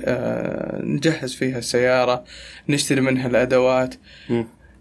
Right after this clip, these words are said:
Speaker 1: آم، السيارة اللي حنا أخذناها أول شيء كانت حوض، آه، خلنا نقول دينا صغيرة.
Speaker 2: إيه.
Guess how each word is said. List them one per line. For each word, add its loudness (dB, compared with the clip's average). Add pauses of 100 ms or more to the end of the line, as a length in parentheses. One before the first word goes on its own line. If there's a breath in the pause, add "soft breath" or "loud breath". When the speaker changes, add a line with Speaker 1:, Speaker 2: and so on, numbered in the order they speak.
(100)
Speaker 1:
آم، 0
السيارة 4
اللي 0
حنا 2
أخذناها 2
أول 4
شيء 0
كانت 0
حوض، 0 (540)
آه، -4
خلنا 2
نقول 2
دينا 2
صغيرة. -2 (140)
Speaker 2:
إيه. 2